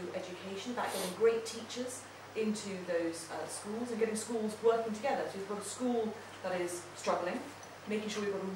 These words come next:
really good school nearby who will, uh, support it. I think it's also about giving parents confidence about speaking English. Um, it's really vital, and one of the things I think that we need to focus on as a country is about making sure that people who live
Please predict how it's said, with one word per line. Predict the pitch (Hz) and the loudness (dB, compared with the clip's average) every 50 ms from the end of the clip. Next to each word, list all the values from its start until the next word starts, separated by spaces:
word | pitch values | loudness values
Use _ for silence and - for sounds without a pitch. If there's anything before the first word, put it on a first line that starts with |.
| 220 240 | 0 0
really | 233 233 214 202 - 240 | 0 0 0 -2 -2 -2
good | 247 240 | -2 -2
school | - - - 185 170 165 | -2 -4 -4 -4 -4 -4
nearby | 165 156 156 - - - - 185 202 - - - - - - - | -4 -4 -4 -6 -6 -4 -4 -4 -6 -6 -8 -10 -12 -12 -10 -6
who | 208 202 196 196 | -4 -2 0 4
will, | 196 190 180 180 - - - - | 4 4 4 4 0 -2 -6 -6
uh, | - - - | -4 -4 -4
support | - - - - 202 185 170 - - - | -4 -6 -8 -8 -6 -6 -6 -6 -6 -8
it. | - - - - - - - - - - - - | -8 -8 -10 -12 -12 -14 -14 -14 -14 -12 -8 -2
I | - | 0
think | - 330 269 277 | 2 2 4 4
it's | - 294 | 4 4
also | 302 277 - 226 | 4 4 4 4
about | 202 208 214 202 - | 2 4 4 2 2
giving | 214 - 208 202 | 0 -2 -2 -4
parents | - - - 277 - - - - - - - | -6 -4 -2 0 0 0 0 -2 -4 -6 -6
confidence | - 220 220 220 202 196 185 - - | -4 -4 -4 -4 -4 -6 -8 -6 -6
about | - 190 185 - - | -6 -4 -4 -4 -4
speaking | - 202 190 190 190 180 - | -6 -8 -8 -8 -8 -8 -8
English. | 185 180 165 151 - - - - - - - - - - - - - - - | -6 -6 -6 -6 -8 -8 -8 -10 -10 -12 -12 -12 -12 -14 -14 -14 -12 -8 -6
Um, | 165 165 165 165 | -4 -4 -4 -4
it's | 190 202 190 185 196 | -2 -4 -2 -2 -2
really | 214 233 233 233 233 226 214 | 0 2 2 2 2 0 0
vital, | 214 208 208 196 190 - - - 247 - - - | 2 2 2 2 0 -2 -6 -8 -8 -8 -10 -8
and | 175 180 185 | -6 -2 -2
one | 202 208 | 0 0
of | 214 214 | 0 0
the | 220 214 202 | -2 -2 -2
things | 185 175 175 170 | -4 -4 -4 -6
I | 170 165 | -8 -6
think | - 180 170 160 | -6 -8 -6 -6
that | 156 170 | -6 -6
we | 170 180 175 170 | -6 -6 -6 -6
need | 170 170 | -8 -8
to | - - - 226 | -8 -8 -2 -2
focus | 220 220 214 - 185 | 0 0 -2 -4 -6
on | 175 170 165 | -6 -6 -6
as | 165 156 | -6 -8
a | 156 - - | -8 -8 -8
country | 302 285 - - - 170 - - - - - - - - - - | -8 -6 -6 -8 -8 -8 -8 -8 -10 -12 -12 -14 -12 -12 -12 -10
is | 190 180 | -8 -2
about | 185 208 - 196 | 0 0 0 2
making | 202 202 202 202 196 185 | 0 0 -2 -2 -4 -6
sure | - - 196 180 175 | -6 -6 -4 -4 -4
that | 175 - - - | -4 -6 -6 -6
people | 220 214 - 190 | -8 -8 -8 -6
who | 185 196 196 208 240 | -4 -4 -2 2 2
live | 247 | 2